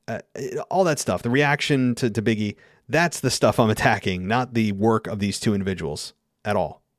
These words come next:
Okay, um, but yes, so n-, n-, we had Alexa Bliss return in a therapist's office as her quote-unquote journey to Raw. We should have been a little more privy to that. The journey to Raw, not her return, her journey back to Monday Night Raw,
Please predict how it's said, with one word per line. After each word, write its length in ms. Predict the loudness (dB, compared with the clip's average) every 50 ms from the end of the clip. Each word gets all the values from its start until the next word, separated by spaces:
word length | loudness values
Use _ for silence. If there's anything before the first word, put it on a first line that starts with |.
| _ _ _ _ _ -20 -20 _ _ _ _ _ _ _ _ _ _ _ _ _ _ _ -4
Okay, 340 | -2 0 0 2 2 0 2 2
um, 200 | 2 2 4 4
but 100 | 2 4
yes, 480 | 4 2 2 2 0 -2 -4 -4 -2 2
so 260 | 6 6 6 6 4
n-, 260 | 0 -4 -6 -8 -8
n-, 340 | -8 -12 -12 -12 -14 -8 -2
we 120 | 0 2 2
had 140 | 4 4
Alexa 300 | 4 2 2 0 -2 0
Bliss 240 | 2 4 4 4 4
return 440 | 2 4 4 4 4 6 4 2 0 -4 _ _ _ _ _
in 100 | 2 4
a 40 | 4
therapist's 540 | 4 4 4 4 6 6 6 6 6 6 4
office 580 | 2 0 0 0 -2 -4 -4 -4 -6 -8 -10 -14 _ _ _ _ _ _ _ -4
as 200 | -2 -2 0 2
her 240 | 2 2 2 0 -6 -14 -8 0
quote-unquote 540 | 2 4 4 4 4 4 4 2 2 2
journey 500 | 0 2 4 6 8 8 8 8 6 4 2
to 120 | 0 0
Raw. 360 | 0 0 0 0 -2 -4 -6 -8 _ _ _
We 80 | -6 -2
should 140 | 2 2 2
have 200 | 2 2 0 0
been 180 | 0 0 2
a 60 | 2 2
little 160 | 4 4 4
more 140 | 4 2 2
privy 260 | 4 4 4 4 2
to 120 | 0 0
that. 200 | 0 0 0 0
The 60 | -4 -4
journey 680 | -2 0 4 6 6 6 6 6 4 0 -2 -6 -12 -16 _ _ _ _ _ _ _ _ _ _ _ -20 -20 _ _ _ _ _ -2
to 100 | 0 0
Raw, 240 | 2 2 2 2 0
not 220 | 0 0 0 0
her 120 | 2 2 2
return, 560 | 2 2 0 -2 -2 0 2 2 2 2 0
her 120 | 0 -2
journey 560 | -2 -2 -2 0 2 4 4 4 4 4 2
back 200 | 2 0 0 0 -2
to 80 | -4
Monday 180 | -4 -2 -2 -2
Night 160 | -2 -2 -2
Raw, 240 | 0 0 0 0 -2